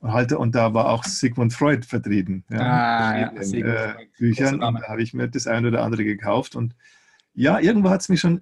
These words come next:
Speaker 1: obwohl's schwer zu lesen war, schwer zu verstehen war, aber irgendwas in mir muss da unbewusst reagiert haben drauf und dann gesagt, du, das, äh, ist was, wo du weiter gucken solltest.
Speaker 2: Okay, und dann hast du das studiert und dann bist du, äh, auch immer mehr und mehr in, in die, in die Richtung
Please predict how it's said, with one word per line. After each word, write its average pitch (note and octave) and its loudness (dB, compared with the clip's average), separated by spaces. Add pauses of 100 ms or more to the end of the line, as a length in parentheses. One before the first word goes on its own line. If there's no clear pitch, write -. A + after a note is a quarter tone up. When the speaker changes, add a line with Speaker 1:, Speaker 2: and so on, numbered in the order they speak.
Speaker 1:
obwohl's D#3 2
schwer B2+ -2
zu - -2
lesen G2+ 0
war, - -6
schwer C3+ 0
zu C3+ -4
verstehen A#2 -2
war, G2 -2
aber G#2+ -2 (280)
irgendwas C#3 0
in B2+ 0
mir B2 6
muss B2 2
da - 0
unbewusst A#2+ -2
reagiert B2+ -2
haben F#2+ -2
drauf G2+ -4
und A#2 -4
dann A2+ -2
gesagt, A#2 -8 (380)
du, A#2 0
das, B2 -4
äh, C3+ -4
ist C3+ -4
was, C3 -6
wo B2+ -2
du C3+ -6
weiter D3+ 0 (480)
gucken A#2 -2
solltest. G#2+ -8 (1300)
Speaker 2:
Okay, B2 -2 (280)
und B2+ -4
dann C#3 4
hast C#3+ 0
du C#3+ 0
das C#3 2
studiert D3 0
und C#3 0
dann C#3 2
bist C#3 -2
du, C#3+ 4 (400)
äh, C#3+ -2
auch D3 2
immer D#3 4
mehr D#3 4
und D3 2
mehr D3+ 4
in, D#3+ 0
in E3+ -2
die, D3+ 0
in D#3 0
die C3+ 0
Richtung C#3 -2